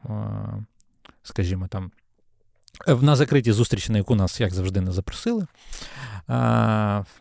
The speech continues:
привіт зразу всім в Генеральному штабі, та. Тому, е, що все там буде добре, я сподіваюся, що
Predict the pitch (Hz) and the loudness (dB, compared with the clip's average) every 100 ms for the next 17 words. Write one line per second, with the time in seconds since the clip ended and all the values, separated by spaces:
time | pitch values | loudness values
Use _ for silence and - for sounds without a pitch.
0 | _ 104 95 95 110 104 90 - 101 101 | _ 0 0 -4 -4 -4 -6 -6 -4 -2
1 | 101 101 98 - 104 95 - 120 - - | -2 -4 -6 -6 -6 -6 -8 -10 -10 0
2 | 123 131 165 165 165 147 135 135 135 131 | 4 6 8 6 6 2 2 4 6 6
3 | 123 110 - - - - - 117 107 - | 4 0 -8 -12 -4 0 4 4 4 0
4 | - - 110 - 107 104 107 123 185 151 | -2 0 0 2 2 4 4 4 4 6
5 | 110 139 139 107 120 127 110 - - 107 | 4 2 0 2 4 2 0 -4 0 2
6 | 107 104 101 98 98 98 104 104 | 2 2 2 2 0 -2 -4 -6